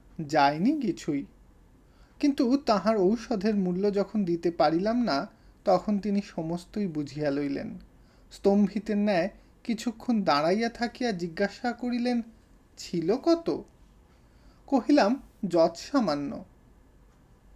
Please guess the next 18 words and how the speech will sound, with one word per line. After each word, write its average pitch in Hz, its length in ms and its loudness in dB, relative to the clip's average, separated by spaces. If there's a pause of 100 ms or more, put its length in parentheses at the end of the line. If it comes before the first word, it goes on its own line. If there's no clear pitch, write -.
(140)
কহিলেন, 240 480 2 (300)
"চাবিটা 175 460 4
একটু 233 340 -4
সাবধানে 160 680 -2
রাখতে 160 440 2
হয় 214 120 0
বাবাজি। 151 500 -2 (360)
যাক, 160 340 2 (300)
তুমি 156 240 -4
আমার 202 200 0 (120)
পর 151 200 4
নও, 147 300 -6 (380)
দামের 190 360 4
জন্য 240 260 2
ভেবো 156 320 -2
না, 139 200 -8 (320)
ভালো 151 340 0
হও, 139 240 -4